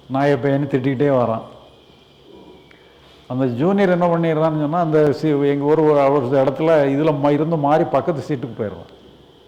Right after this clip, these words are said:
அந்த இடத்துல இன்னொரு பெரிய ரவுடி வந்து உட்கார்ந்துருவான். இவனுக்கு அந்த சீனியருக்கு அது தெரியாது, இவர் ரவுடி வந்து உட்கார்ந்துருக்காங்கிறது தெரியாது. இவன் முன்ன பழைய ஆளு தான் உட்கார்ந்துருக்கான்னு நினைச்சு நாய பேயன்னு திட்டிகிட்டே வரான்.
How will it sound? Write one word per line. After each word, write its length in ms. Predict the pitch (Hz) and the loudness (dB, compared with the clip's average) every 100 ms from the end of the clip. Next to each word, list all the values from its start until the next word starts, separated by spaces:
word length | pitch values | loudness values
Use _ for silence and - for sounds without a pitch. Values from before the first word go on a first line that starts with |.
| - - _ _ _ _ _ - - - - - - - _ _ _ _ - - - - _ _ - _ _ - | -20 -20 _ _ _ _ _ -20 -20 -20 -20 -20 -20 -20 _ _ _ _ -20 -20 -20 -20 _ _ -20 _ _ -8
அந்த 360 | 127 170 202 | -4 0 4
இடத்துல 240 | 185 175 196 | 4 4 2
இன்னொரு 260 | 175 175 | 2 2
பெரிய 280 | 135 151 160 | 2 2 2
ரவுடி 400 | 135 135 151 139 | 4 4 4 0
வந்து 80 | 127 | 0
உட்கார்ந்துருவான். 520 | 113 107 92 85 85 - - - - - _ _ _ _ _ - | -2 -4 -6 -12 -14 -18 -20 -20 -20 -20 _ _ _ _ _ -12
இவனுக்கு 320 | 143 170 165 | -4 -2 0
அந்த 180 | 156 156 - | 2 0 -2
சீனியருக்கு 360 | 185 185 170 165 | -2 0 2 2
அது 80 | |
தெரியாது, 340 | 131 139 147 135 | 2 2 4 4
இவர் 220 | 131 139 | 4 2
ரவுடி 180 | 151 147 | 2 2
வந்து 80 | 147 | 0
உட்கார்ந்துருக்காங்கிறது 600 | 135 135 135 131 131 131 | 0 0 0 0 0 -2
தெரியாது. 380 | 117 110 101 104 | -4 -4 -6 -4
இவன் 260 | 139 165 | -2 0
முன்ன 260 | 156 156 156 - - - | -2 -2 -6 -10 -20 -6
பழைய 280 | 131 151 156 | 0 4 4
ஆளு 120 | 156 | 6
தான் 200 | 165 156 | 4 4
உட்கார்ந்துருக்கான்னு 540 | 156 156 156 165 156 | 2 2 2 2 2
நினைச்சு 120 | 156 | 0
நாய 360 | 170 156 156 160 | 0 2 4 4
பேயன்னு 220 | 156 156 156 | 4 2 0
திட்டிகிட்டே 440 | 147 131 135 160 | -2 -2 0 2
வரான். 360 | 139 127 127 | 2 2 0